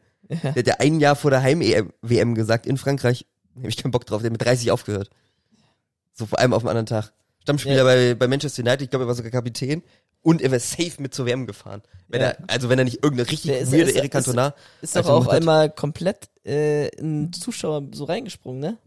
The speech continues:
Speaker 2: Ja, das ist Eric Cantona, ist er sieben Monate für gesperrt worden.
Speaker 1: Ja.
Speaker 2: Ja, oder neun.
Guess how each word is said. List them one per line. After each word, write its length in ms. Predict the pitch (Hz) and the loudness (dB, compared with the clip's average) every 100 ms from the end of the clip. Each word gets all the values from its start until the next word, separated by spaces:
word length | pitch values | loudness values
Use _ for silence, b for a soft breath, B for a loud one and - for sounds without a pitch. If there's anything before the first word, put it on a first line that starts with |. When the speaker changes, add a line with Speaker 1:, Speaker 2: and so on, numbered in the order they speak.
| _ - | _ 0
Speaker 2:
Ja, 100 | 127 | 0
das 120 | 156 | 2
ist 60 | 143 | -2
Eric 160 | 151 | -2
Cantona, 300 | 160 143 120 | 0 0 0
ist 80 | 107 | 0
er 60 | 113 | -2
sieben 160 | 135 | -4
Monate 240 | 143 135 127 | -2 -2 -2
für 80 | 135 | -6
gesperrt 340 | 131 117 113 | -2 -2 0
worden. 240 | 104 104 - | -4 -4 -6
Speaker 1:
Ja. 200 | 143 - _ _ _ - | -10 -10 _ _ _ -8
Speaker 2:
Ja, 60 | 104 | -2
oder 140 | 113 | 0
neun. 340 | 113 110 104 | 4 4 2